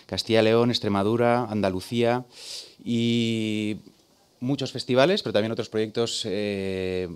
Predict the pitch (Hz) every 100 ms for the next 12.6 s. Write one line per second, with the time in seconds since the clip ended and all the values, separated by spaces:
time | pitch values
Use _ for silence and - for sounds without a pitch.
0 | - _ - 113 117 110 107 123 117 107
1 | 110 113 110 123 147 175 - - - -
2 | - - - - 120 120 117 127 135 151
3 | 135 123 120 117 120 113 113 117 127 117
4 | 117 113 127 123 117 113 131 135 139 110
5 | 107 107 113 104 98 92 95 104 101 95
6 | 101 104 107 113 117 113 123 127 147 143
7 | - - - - - - 113 113 113 110
8 | 107 107 104 101 - 123 123 123 127 131
9 | - 120 120 117 110 113 117 120 117 113
10 | 135 151 139 - 117 117 110 113 110 110
11 | 104 107 - 135 170 - - - - -
12 | - 113 110 104 107 98